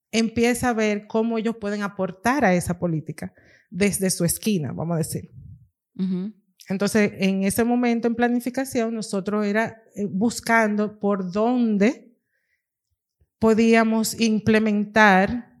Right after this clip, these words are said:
Speaker 1: regulaciones que hicieran que el sector privado contribuyera a través, a medida que iban de-, haciendo desarrollos privados.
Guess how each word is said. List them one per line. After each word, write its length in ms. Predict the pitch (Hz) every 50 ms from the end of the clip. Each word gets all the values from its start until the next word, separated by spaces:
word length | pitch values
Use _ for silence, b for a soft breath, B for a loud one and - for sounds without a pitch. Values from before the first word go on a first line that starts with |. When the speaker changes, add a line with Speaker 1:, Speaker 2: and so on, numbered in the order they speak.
| _ -
Speaker 1:
regulaciones 920 | 196 220 220 220 233 247 254 247 - 233 214 196 190 196 208 202 - -
que 400 | _ - - 202 196 202 202 - -
hicieran 400 | 202 - - 208 196 196 202 190
que 80 | -
el 60 | 190 -
sector 420 | - 190 185 - - 185 185 180
privado 640 | - - 202 190 175 175 190 262 302 240 185 190 185
contribuyera 960 | - 180 175 170 - 180 185 170 170 165 160 180 196 196 185 165 170 190 190 -
a 100 | - 185
través, 720 | - 185 180 170 165 190 202 226 233 220 214 - - - - -
a 100 | 185 202
medida 640 | 208 208 196 190 247 277 233 208 196 190 - -
que 160 | - 190 190
iban 260 | 185 185 185 185 185
de-, 100 | 185 185 -
haciendo 340 | 185 180 - 185 180 175 170
desarrollos 580 | 175 170 - 175 170 170 160 160 160 160 - -
privados. 640 | - 135 143 175 233 320 240 151 - - - -